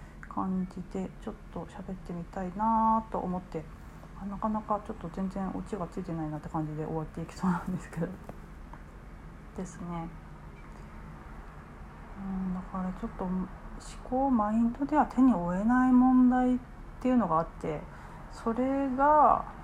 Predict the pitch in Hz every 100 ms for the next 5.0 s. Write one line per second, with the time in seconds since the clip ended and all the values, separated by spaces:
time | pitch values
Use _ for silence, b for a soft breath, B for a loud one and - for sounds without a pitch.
0 | - - 262 269 277 262 226 247 254 269
1 | 269 262 - 277 277 185 - - - 165
2 | 165 - - 214 - 240 - 233 220 -
3 | - - - - - - - 240 247 208
4 | 175 160 - 202 202 240 240 240 240 -